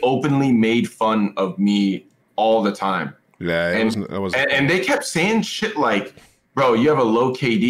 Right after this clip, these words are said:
Speaker 1: You don't know what the fuck you're talking about." And I'm, like, sitting there like, "Well, then why the fuck are you listening to Damon?" You know?
Speaker 2: <laughs>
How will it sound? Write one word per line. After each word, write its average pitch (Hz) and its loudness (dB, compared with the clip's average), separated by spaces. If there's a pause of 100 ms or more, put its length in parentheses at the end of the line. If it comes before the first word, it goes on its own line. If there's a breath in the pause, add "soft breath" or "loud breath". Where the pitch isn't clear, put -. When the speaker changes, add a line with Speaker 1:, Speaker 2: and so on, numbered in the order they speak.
Speaker 1:
You 98 0
don't 117 0
know 107 0
what 98 -2
the - -8
fuck - -4
you're 92 -2
talking 110 -2
about." 107 0 (380 loud breath)
And 127 0
I'm, 131 2
like, 120 0
sitting - -2
there 127 4
like, 110 0
"Well, 120 -2
then 127 2
why 143 4
the 156 2
fuck - -4
are 156 0
you 147 2
listening 143 0
to 95 0
Damon?" 190 0 (480)
You - 0
know? - 0
Speaker 2:
<laughs> - -2